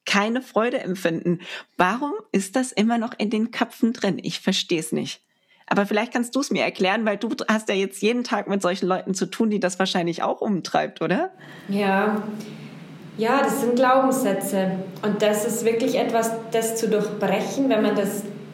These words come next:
Speaker 2: zehn, zwanzig, dreißig Jahre so in sich hat, ist nicht leicht. Es geht natürlich, aber da muss auch erstmal der Wille da sein oder erstmal die Erkenntnis, dass es ein Glaubenssatz ist. So, hey,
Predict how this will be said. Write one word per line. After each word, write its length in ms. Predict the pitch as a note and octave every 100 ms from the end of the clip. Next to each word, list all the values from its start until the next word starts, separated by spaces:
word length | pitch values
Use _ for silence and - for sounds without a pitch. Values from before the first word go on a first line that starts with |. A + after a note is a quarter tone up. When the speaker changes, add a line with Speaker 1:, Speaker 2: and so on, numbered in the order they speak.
| -
Speaker 2:
zehn, 580 | - A#3+ A#3+ A3+ G3+
zwanzig, 480 | - A3+ A3+ A3+ - - -
dreißig 540 | - - D#4+ - -
Jahre 340 | A3+ B3 B3+ A3
so 320 | - G#3 G#3
in 180 | C4+ D#4
sich 260 | - - F#3+
hat, 200 | G3+ -
ist 140 | -
nicht 160 | A#3 A#3+
leicht. 360 | C4+ A3 F3+ F3+ - -
Es 240 | G#3+ G#3+ -
geht 440 | C#4+ D#4+ - -
natürlich, 720 | F#3+ - F#3+ F3 F3 F3 - - -
aber 140 | G#3
da 100 | G#3
muss 140 | A3
auch 100 | A3+
erstmal 300 | - G#3+ G#3+
der 140 | G#3 G3
Wille 200 | C4+ C4+
da 140 | G3+
sein 180 | - G3+
oder 140 | G3
erstmal 320 | F#3 G#3+ A3+ F#3+
die 100 | F3
Erkenntnis, 800 | F3 F3 A#3 F#4+ - F#3+ F3+ -
dass 160 | F3
es 120 | F3
ein 120 | F3+ F3
Glaubenssatz 720 | F3 F3 F3 F3 F3+ E3+ -
ist. 220 | - -
So, 160 | E3+ E3+ - -
hey, 460 | A#3+ B3+ C4 -